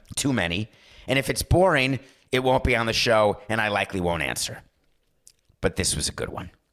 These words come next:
How would you deal with the Lamar Jackson extension? Question mark. Short,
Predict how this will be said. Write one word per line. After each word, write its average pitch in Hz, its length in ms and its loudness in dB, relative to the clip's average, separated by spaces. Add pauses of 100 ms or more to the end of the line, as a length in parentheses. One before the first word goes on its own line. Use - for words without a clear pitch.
(1500)
How 151 200 2
would 165 220 4
you 127 140 4
deal 110 320 2
with 110 140 2
the 101 80 -4
Lamar 90 360 2
Jackson 85 500 -2
extension? 113 640 -2 (400)
Question 107 380 0
mark. 107 340 0 (480)
Short, 143 500 0